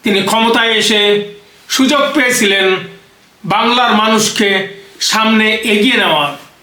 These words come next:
আজকে কর্মহীন, বেকার মানুষ, একটা সমাজের মানুষ আজকে মমতা ব্যানার্জির ভুলের জন্য আজকে এই বাবরি মসজিদের শিলান্যাস করতে পারল।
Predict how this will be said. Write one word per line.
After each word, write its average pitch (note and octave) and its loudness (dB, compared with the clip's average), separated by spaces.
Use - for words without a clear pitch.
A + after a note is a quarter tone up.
আজকে A3+ -2
কর্মহীন, G#3+ 2
বেকার G3+ 2
মানুষ, G3 0
একটা G#3+ -2
সমাজের F#3 0
মানুষ F3+ 0
আজকে E3+ 0
মমতা B3 2
ব্যানার্জির C4+ 2
ভুলের B3+ 0
জন্য A3 2
আজকে G3+ 0
এই G3+ 0
বাবরি F#3+ 2
মসজিদের F3 0
শিলান্যাস F#3 0
করতে A3 0
পারল। C#3 -2